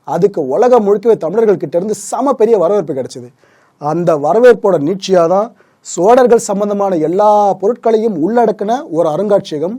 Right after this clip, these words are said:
மாபெரும் அளவுல தஞ்சையிலேயே எழப்போகுது. இந்த பட்டியல்ல கடைசியான முப்பத்தி மூணாவது அறிவிப்பு என்னன்னு பாத்தீங்கன்னா,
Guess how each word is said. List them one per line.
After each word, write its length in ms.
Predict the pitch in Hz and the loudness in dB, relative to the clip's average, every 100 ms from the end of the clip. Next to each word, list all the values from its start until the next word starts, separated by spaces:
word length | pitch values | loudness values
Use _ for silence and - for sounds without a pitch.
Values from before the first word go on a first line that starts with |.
| 196 | -12
மாபெரும் 520 | 139 185 190 247 196 | -6 -2 2 2 2
அளவுல 260 | 202 226 147 - | 0 0 -2 -4
தஞ்சையிலேயே 420 | 156 202 233 226 208 | -4 0 2 4 2
எழப்போகுது. 440 | 175 143 131 139 - | 0 -4 -8 -12 -10
இந்த 240 | 113 123 | -8 -4
பட்டியல்ல 640 | 143 151 220 185 170 196 254 _ 156 | -4 0 2 2 2 0 -4 _ -6
கடைசியான 760 | 170 214 208 214 196 160 110 175 | 0 0 2 0 0 -2 -8 -14
முப்பத்தி 440 | 139 185 190 202 | -8 -6 -4 -6
மூணாவது 420 | 147 220 240 208 | -4 0 2 2
அறிவிப்பு 360 | 160 165 160 143 | 0 -2 -4 -6
என்னன்னு 220 | 156 147 | -6 -8
பாத்தீங்கன்னா, 520 | 135 127 147 208 123 | -10 -10 -6 -4 -6